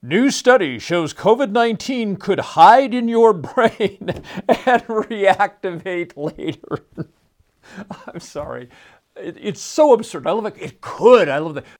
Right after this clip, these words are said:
May, might, could, possibly. All those type of terminology. The minute you hear that in any sort of scientific, uh,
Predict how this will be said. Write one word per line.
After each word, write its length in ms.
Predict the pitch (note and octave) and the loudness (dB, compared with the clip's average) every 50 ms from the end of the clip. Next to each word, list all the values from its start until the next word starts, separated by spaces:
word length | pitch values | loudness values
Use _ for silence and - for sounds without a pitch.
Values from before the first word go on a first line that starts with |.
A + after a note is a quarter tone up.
| _ | _
May, 320 | - D3+ E3+ F#3 F#3 F3+ F3+ | -14 -10 -6 -6 -4 -4 -6
might, 400 | E3+ D#3+ E3+ F3 F3 F3 E3 - | -6 -4 -4 -4 -4 -4 -6 -10
could, 340 | - F#3+ F#3+ F3 F3 B2+ - | -12 -8 -6 -6 -6 -8 -6
possibly. 640 | - F#3 E3 E3+ - - - C#3 C3+ F3 F#3 E3 - _ _ _ _ _ _ _ - | -2 0 0 0 0 -2 -10 -12 -8 -8 -8 -8 -10 _ _ _ _ _ _ _ -4
All 120 | G4 F#4 | -4 -4
those 160 | D#4+ D4 A#3+ | -2 -4 -6
type 180 | - G#3+ F#3 C3 | -4 -6 -6 -6
of 140 | C#3 C3 - | -8 -16 -16
terminology. 500 | - - F3 D#3+ D3+ C#3 C3 C#3 D3+ E3+ | -14 -12 -12 -10 -6 -6 -6 -6 -6 -6
The 100 | A#3+ D4 | -6 -6
minute 300 | D#4 D#4 E4+ E4+ E4+ B3+ | -4 -4 -6 -6 -6 -8
you 160 | A#3+ A#3+ B3 | -6 -8 -8
hear 240 | - - - A#3 G3+ | -8 -8 -8 -6 -4
that 140 | F#3 E3+ C#3+ | -4 -4 -4
in 60 | D#3+ | -6
any 100 | F3+ F#3 | -10 -10
sort 180 | E3+ - F#3 C#3+ | -10 -10 -14 -16
of 100 | B2+ - | -18 -18
scientific, 840 | - - E3 D3+ D#3+ E3 D3+ D3 - - D#3 - E3 D#3+ - - - | -12 -8 -6 -4 -4 -6 -8 -12 -10 -12 -10 -8 -8 -10 -10 -12 -16
uh, 100 | G2 - | -16 -16